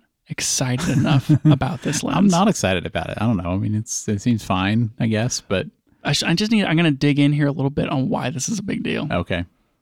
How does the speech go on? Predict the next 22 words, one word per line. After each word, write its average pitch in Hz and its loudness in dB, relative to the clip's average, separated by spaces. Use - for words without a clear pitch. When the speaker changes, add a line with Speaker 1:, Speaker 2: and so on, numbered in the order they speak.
Speaker 2:
Convince 95 -2
me. - 0
Speaker 1:
It's 226 0
so 294 6
wide. 247 2
I'm 269 2
just 254 2
saying, 175 0
like, 139 -2
if 143 -2
I 170 0
was, 143 0
if 139 -2
I 160 2
did 151 0
something 143 2
for 135 -4
the 123 -2
first 139 -2
time, 127 -2
like, - -8
in 135 -8